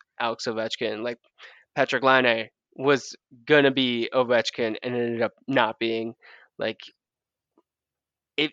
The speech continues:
feels, it's gonna be difficult, but it would feel wrong if he didn't get the record. Uh,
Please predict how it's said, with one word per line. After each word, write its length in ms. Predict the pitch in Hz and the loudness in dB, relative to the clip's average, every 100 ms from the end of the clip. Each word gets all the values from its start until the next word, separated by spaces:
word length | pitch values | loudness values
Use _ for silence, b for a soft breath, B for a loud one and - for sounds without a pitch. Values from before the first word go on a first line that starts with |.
| _ | _
feels, 920 | - - 196 196 180 170 143 131 - - _ _ _ _ _ _ _ _ _ _ - | -8 2 6 8 8 6 2 -4 -10 -14 _ _ _ _ _ _ _ _ _ _ -8
it's 140 | 139 | 0
gonna 200 | - 185 | 6 6
be 120 | 165 | 4
difficult, 640 | 127 147 143 - 214 214 - _ _ | 2 4 2 6 8 8 4 _ _
but 100 | 165 | 4
it 40 | 165 | 4
would 180 | 147 | 2
feel 280 | - 180 151 117 113 | 0 2 2 0 -4
wrong 420 | 120 120 113 110 | 2 4 4 2
if 120 | 110 | -4
he 100 | 123 | -6
didn't 360 | 113 - 110 98 | -10 -8 -8 -10
get 160 | - - | -14 -14
the 80 | |
record. 460 | 80 52 - 50 - _ _ _ - | -12 -12 -12 -14 -16 _ _ _ -20
Uh, 280 | - - | -16 -16